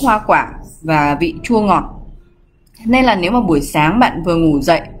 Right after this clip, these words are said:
thì thường là bạn sẽ rất là thèm một cái ly, ờ, cà phê ngọt ngọt, đúng không ạ? Thì đấy là cái thức ăn, cái vị mà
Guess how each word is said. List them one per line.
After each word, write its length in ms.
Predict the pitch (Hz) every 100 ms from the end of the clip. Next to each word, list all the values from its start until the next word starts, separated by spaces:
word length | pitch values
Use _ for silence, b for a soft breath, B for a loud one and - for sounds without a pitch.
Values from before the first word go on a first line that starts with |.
| - _ _ _ _ _
thì 280 | 202 180 165 156
thường 240 | 190 165
là 80 | 156
bạn 180 | 151 151
sẽ 200 | - 214
rất 120 | 339
là 80 | 320
thèm 340 | 202 180 151 151
một 80 | 147
cái 80 | 185
ly, 340 | 214 226 226
ờ, 100 | 214 202 - - - - - _
cà 120 | 170 143
phê 480 | - 233 240 240
ngọt 200 | 233 190 165
ngọt, 280 | 165 151 -
đúng 120 | 156
không 120 | 190
ạ? 180 | 196 - - - - _ _ _ _ _ _ b b b _
Thì 120 | 220
đấy 300 | 180 180 214
là 260 | 277 254 185
cái 120 | 160
thức 160 | 165 285 - -
ăn, 420 | 208 220 196 - - -
cái 200 | 175 214
vị 180 | 254 - - -
mà 380 | 165 156 147 139